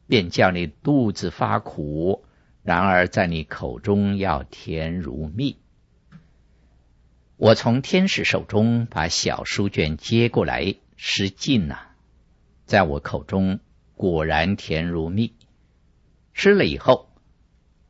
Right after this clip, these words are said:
肚子觉得发苦了。约翰参与了在我们眼前展出的一幕伟大的戏剧。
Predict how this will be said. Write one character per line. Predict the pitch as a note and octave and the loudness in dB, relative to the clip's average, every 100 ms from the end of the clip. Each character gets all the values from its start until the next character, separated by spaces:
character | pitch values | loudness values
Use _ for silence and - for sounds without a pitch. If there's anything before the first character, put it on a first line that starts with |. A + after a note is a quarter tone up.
| _ | _
肚 | C#3+ A#2 | 2 2
子 | - D#2 | 2 -4
觉 | - D#2+ | -6 -6
得 | D2 C2+ B1 C2 _ | -4 -4 -4 -8 _
发 | - E2+ D#2+ | -2 0 0
苦 | - - D2 - | -6 -12 -12 -8
了。 | D#2+ - _ _ _ _ _ _ _ _ _ _ _ _ _ _ _ _ _ _ - | -8 -8 _ _ _ _ _ _ _ _ _ _ _ _ _ _ _ _ _ _ 2
约 | D#3+ G3 | 4 6
翰 | G3 D#3+ D3 | 4 2 0
参 | - - F3+ F3 | -4 -2 -2 -2
与 | B2 | -2
了 | E2 E2 | -2 -2
在 | - C3+ A#2 | -4 -4 -4
我 | F#2 | -4
们 | D#2+ F2+ G2+ F#2 | -4 -4 -8 -6
眼 | G2+ F#2 E2 D#2+ | -2 -2 -2 -6
前 | - G2 D#2 G2 A2+ | -8 -4 -4 -4 -4
展 | F#2 D2 C2 | -2 -2 -4
出 | - G#2+ | -4 -2
的 | F#2+ F2 D#2+ - | 2 2 2 0
一 | A#2 A2+ | 0 2
幕 | A2 G2+ F2 F2 | 2 2 -2 -6
伟 | - F2+ E2+ C#2 C#2+ | -10 -4 -2 -4 -8
大 | - G#2+ | -6 -6
的 | E2 C2+ | -6 -8
戏 | - - A2 | -6 -4 -4
剧。 | - G#2 | -6 -10